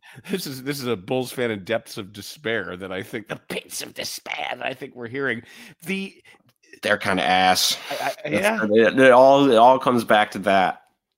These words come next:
Speaker 1: When other teams keep showing you these, these young players, and, and it's any number of people. I know you said Tre Mann the other day we were talking about, but Jericho Sims was out there throwing people around, pushing people around.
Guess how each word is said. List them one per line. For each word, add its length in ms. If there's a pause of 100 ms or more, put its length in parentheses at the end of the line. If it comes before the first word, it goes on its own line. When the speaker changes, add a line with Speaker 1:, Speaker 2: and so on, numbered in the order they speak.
(180)
Speaker 1:
When 520 (260)
other 220 (100)
teams 400
keep 460
showing 580
you 260
these, 340
these 300
young 240
players, 480
and, 160
and 140
it's 260
any 240
number 320
of 60
people. 360
I 80
know 100
you 100
said 240
Tre 280
Mann 380
the 120
other 140
day 200
we 60
were 100
talking 280
about, 120
but 120
Jericho 520
Sims 840 (260)
was 120
out 160
there 200 (160)
throwing 800
people 500
around, 400 (120)
pushing 520
people 420
around. 720